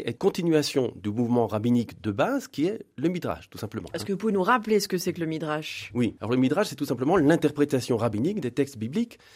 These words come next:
Speaker 1: mais l'interprétation, quand on dit ça en français, c'est, ça a l'air d'être second par rapport au texte, alors que dans la tradition juive, et surtout rabbinique, à partir du deuxième siècle de notre ère, c'est devenu tout à fait central. C'est-à-dire que la Bible ne peut être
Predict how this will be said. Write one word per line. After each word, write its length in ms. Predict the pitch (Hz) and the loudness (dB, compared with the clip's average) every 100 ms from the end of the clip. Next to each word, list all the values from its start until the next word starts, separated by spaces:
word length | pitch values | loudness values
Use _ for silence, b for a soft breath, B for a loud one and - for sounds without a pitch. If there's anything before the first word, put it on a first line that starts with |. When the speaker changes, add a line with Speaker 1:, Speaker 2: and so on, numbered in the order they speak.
| b - | b 0
Speaker 1:
mais 240 | 160 - | 2 2
l'interprétation, 720 | 143 143 151 147 139 135 185 | 2 2 4 0 0 0 0
quand 200 | 165 131 | 0 0
on 40 | 131 | 0
dit 160 | 131 | 0
ça 140 | 131 131 | -2 -2
en 80 | |
français, 440 | 117 123 120 165 170 | 0 -2 -2 0 0
c'est, 340 | - 127 123 | 0 -2 -2
ça 120 | 110 | -2
a 40 | 110 | -2
l'air 120 | 120 | 0
d'être 300 | 117 131 117 | -2 -4 -4
second 440 | - - 131 175 | -4 -2 0 0
par 140 | 160 104 | 0 -2
rapport 280 | 101 - 113 | -2 -2 -4
au 100 | 98 | -2
texte, 380 | - 185 - b b b - | -4 -4 -10 b b b -6
alors 240 | 117 127 | -4 -4
que 240 | - 139 110 | 0 0 0
dans 240 | 107 123 123 | 0 2 2
la 180 | 113 107 | 2 -2
tradition 640 | - 113 104 - 113 101 | -4 -4 -4 -6 -6 -4
juive, 500 | 95 139 196 208 127 82 - | -4 -6 -4 -6 -8 -12 -12
et 100 | 101 | -10
surtout 280 | - - 107 | -10 -8 -4
rabbinique, 420 | 95 110 190 240 | -2 0 -2 -2
à 60 | - | -4
partir 280 | 98 - | -6 -8
du 100 | 95 | -10
deuxième 360 | 95 110 107 110 | -6 -4 -2 -4
siècle 340 | - 220 - b b b - | -2 -4 -6 b b b -6
de 120 | 107 | -4
notre 260 | 98 - | -2 -2
ère, 240 | 156 214 185 b b b | -2 -2 -4 b b b
c'est 140 | - | -6
devenu 300 | 107 107 196 | -4 -2 -4
tout 80 | 135 | -4
à 80 | 127 | 0
fait 140 | 147 | 2
central. 480 | - 156 151 120 95 | 2 2 2 0 -4
C'est-à-dire 380 | - 104 110 - | -4 -2 -2 -2
que 200 | 135 107 B B - | -2 -2 B B -8
la 340 | 120 117 151 | -4 2 4
Bible 520 | 139 165 127 101 85 - | 4 -2 -4 -4 -4 -4
ne 260 | 110 127 | 2 4
peut 380 | 147 147 139 131 | 4 2 0 2
être 360 | 127 127 - | 0 -2 -2